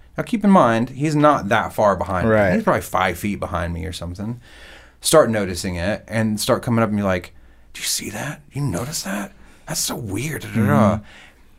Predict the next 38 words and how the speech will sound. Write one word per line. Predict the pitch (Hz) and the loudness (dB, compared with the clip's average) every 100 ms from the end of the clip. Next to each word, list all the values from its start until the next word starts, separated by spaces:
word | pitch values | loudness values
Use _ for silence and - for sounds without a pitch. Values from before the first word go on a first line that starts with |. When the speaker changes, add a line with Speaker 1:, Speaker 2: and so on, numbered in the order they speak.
| - - - - _ _ - - - - - - - | -20 -20 -20 -20 _ _ -20 -20 -20 -20 -20 -20 -6
Speaker 1:
I'm | 135 131 135 | 0 4 6
not | 143 135 | 6 4
bagging | 131 120 107 | 2 2 2
on | 101 | 0
these | 95 90 | -2 -4
people, | 104 87 87 80 | -4 -4 -4 -6
which | 98 98 | -6 -6
is | 95 | -4
why | 95 104 | 0 0
I'm | 107 | 2
not | 101 | 0
using | 101 107 104 | 0 -2 0
their | 104 | 0
names. | 101 82 65 - - - | 0 -2 -6 -12 -16 -2
But | 113 95 85 - - - - | 2 2 -2 -10 -20 -20 -8
m-, | 113 107 98 - | -6 -6 -8 0
it | 135 | 2
was | 123 | 4
just | 117 120 | 2 0
interesting | 135 143 139 123 110 | 0 0 0 -2 0
to | 117 | 0
me | 107 98 | 0 0
because | 90 98 98 | -2 -4 0
my | 104 104 104 139 | 2 4 4 2
first | 160 160 - | 0 -2 0
thought | 160 160 160 | 2 2 2
when | 117 | 2
I | 110 | 2
realized | 110 120 123 120 | 4 4 4 2
what | 110 | -4
he | 113 | -4
was | 110 101 | -2 -2
doing | 110 117 135 151 | 0 2 2 2
was, | 117 104 | 0 2
like, | 104 90 90 - - - - | 2 2 -2 -12 -16 -16 -8
I | - 117 | -4 0
felt | 151 139 | 2 4
heartbroken. | 143 226 202 95 85 - - | 4 2 0 -8 -10 -14 -16